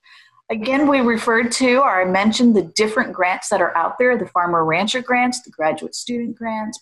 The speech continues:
partnership grants, professional development grants, research and education grants,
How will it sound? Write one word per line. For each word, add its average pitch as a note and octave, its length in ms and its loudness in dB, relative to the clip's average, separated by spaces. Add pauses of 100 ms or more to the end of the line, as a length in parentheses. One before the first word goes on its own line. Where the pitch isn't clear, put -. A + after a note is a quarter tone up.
partnership A3 460 -2
grants, F#3+ 340 -2
professional E3+ 540 -2
development G3 520 -2
grants, F#3+ 460 -2
research B3 460 -4
and G#3+ 100 -6
education F#3+ 540 -6
grants, F3 400 -2